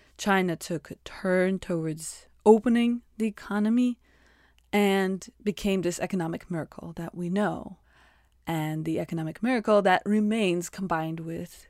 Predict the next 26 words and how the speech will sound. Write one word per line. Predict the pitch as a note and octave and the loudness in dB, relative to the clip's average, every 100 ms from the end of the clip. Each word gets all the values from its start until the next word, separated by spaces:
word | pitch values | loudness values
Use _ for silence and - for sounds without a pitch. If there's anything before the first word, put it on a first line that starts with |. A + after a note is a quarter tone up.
| _ | _
human | - F#3 F3 | -8 -4 -2
rights | E3 E3 - | -4 -8 -10
abuses, | D#3+ E3 - - E3+ - - _ | -10 -10 -8 -10 -10 -14 -20 _
censorship, | - D#3 D3+ E3 - G#3+ G3+ - - | -10 -8 -8 -10 -10 -12 -18 -20 -12
mass | E3+ - | -10 -10
surveillance, | - F3 E3 D#3+ D#3+ D#3+ - - | -8 -4 -4 -4 -6 -10 -14 -8
and | F3+ | -4
concentration | E3 E3+ - - - | -4 -6 -8 -12 -14
camps | - - - - - | -16 -18 -18 -20 -18
to | - F3 | -8 -6
this | D#3 - | -6 -12
day. | - _ _ _ _ _ _ _ _ _ | -20 _ _ _ _ _ _ _ _ _
Now, | - A#3+ - | 2 2 4
it's | B3+ - - | -2 -2 4
easy | C4+ C#4 C#4 | 4 4 2
to | A3+ G3+ | 0 -4
jump | F3+ F#3 F#3 - _ - | 0 -2 -4 -12 _ -14
to | F3 | -2
judgment | G3 D#3 E3+ E3 E3 - - - _ | 0 0 -2 -8 -8 -10 -16 -20 _
sitting | - - F3+ E3 D#3+ D3+ _ _ - | -12 -4 0 0 -2 -6 _ _ -8
on | F3 | -6
your | D#3 D3+ | -4 -6
couch | D#3 - C#3 - - - - | -8 -8 -8 -8 -12 -14 -12
in | D#3+ D3 D3 D#3+ - | -8 -8 -8 -12 -10
United | D3 - E3 | -10 -10 -12
States | - - - - | -14 -16 -20 -20